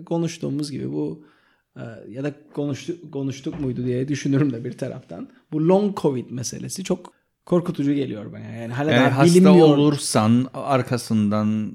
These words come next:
Speaker 1: Evet,
Speaker 2: uzun
Speaker 1: o
Speaker 2: süre
Speaker 1: komplikasyonlar.
Speaker 2: kurtulamıyorsun.
Speaker 1: Dolayısıyla kesinlikle kaçınmak lazım. Yani o, bu rehavete girmemek lazım. Sanırım önümüzdeki bir,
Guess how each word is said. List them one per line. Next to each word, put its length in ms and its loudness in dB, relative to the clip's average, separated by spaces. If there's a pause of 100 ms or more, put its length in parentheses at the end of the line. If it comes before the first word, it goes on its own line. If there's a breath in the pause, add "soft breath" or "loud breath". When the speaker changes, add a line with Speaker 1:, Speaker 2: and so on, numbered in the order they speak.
(120)
Speaker 1:
Evet, 240 0
Speaker 2:
uzun 120 4
Speaker 1:
o 120 4
Speaker 2:
süre 100 0
Speaker 1:
komplikasyonlar. 640 2
Speaker 2:
kurtulamıyorsun. 580 -4 (560)
Speaker 1:
Dolayısıyla 840 -2 (640)
kesinlikle 800 -6 (260)
kaçınmak 560 2
lazım. 300 -12
Yani 220 -12
o, 300 -8
bu 260 -4
rehavete 460 0
girmemek 520 -4
lazım. 380 -12 (440 soft breath)
Sanırım 360 -2
önümüzdeki 960 0 (280)
bir, 320 0